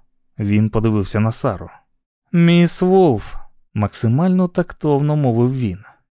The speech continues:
«ви повинні якнайшвидше з'явитися до містера Рассела Барнса у посольство С Ш А.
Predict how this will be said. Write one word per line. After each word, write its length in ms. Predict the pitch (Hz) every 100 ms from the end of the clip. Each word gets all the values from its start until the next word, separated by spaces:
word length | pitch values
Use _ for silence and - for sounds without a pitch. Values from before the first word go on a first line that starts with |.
| _ _
«ви 340 | 156 147 180 175
повинні 680 | 175 160 156 165 165 165
якнайшвидше 920 | 170 208 208 214 202 208 226 170 127
з'явитися 540 | 117 131 139 135 123 135
до 120 | 151
містера 400 | 156 135 160 156
Рассела 400 | 165 147 156 151
Барнса 480 | 143 190 190 180 190
у 100 | 180
посольство 540 | 185 - 156 - 160
С 140 | - 156
Ш 200 | - 175
А. 300 | 151 85